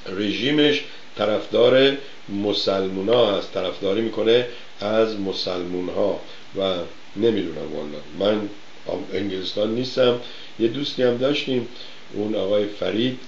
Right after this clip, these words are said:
اه، معلم ریاضی بود، دکتراش هم گرفت، ولی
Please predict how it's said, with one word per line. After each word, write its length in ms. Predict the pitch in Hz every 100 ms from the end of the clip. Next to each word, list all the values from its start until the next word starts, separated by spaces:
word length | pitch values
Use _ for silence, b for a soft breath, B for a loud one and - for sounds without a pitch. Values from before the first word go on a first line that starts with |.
| B B B - 92
اه، 60 | 90 87 85 82 85 92
معلم 640 | 98 95 95 113 123 113
ریاضی 440 | 101 95 92 101
بود، 240 | 127 110 101
دکتراش 540 | 95 - 92 104 117 113
هم 180 | 107
گرفت، 340 | 98 110 156 135
ولی 300 | 131 143